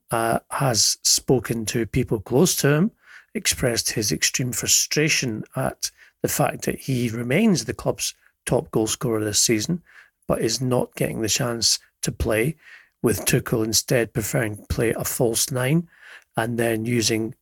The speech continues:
a striker from the bench. Tammy Abraham also has, and I expect, uh, remains to have,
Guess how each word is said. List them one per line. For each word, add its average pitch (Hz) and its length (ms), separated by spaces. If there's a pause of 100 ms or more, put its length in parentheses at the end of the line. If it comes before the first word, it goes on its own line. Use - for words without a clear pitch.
(140)
a - 60
striker 117 420
from 113 240
the 104 80
bench. 123 560 (1000)
Tammy 147 240
Abraham 131 380
also 139 420
has, 110 560 (220)
and 110 440 (360)
I 127 160 (160)
expect, - 680 (240)
uh, 127 220
remains 131 560
to 113 140
have, - 440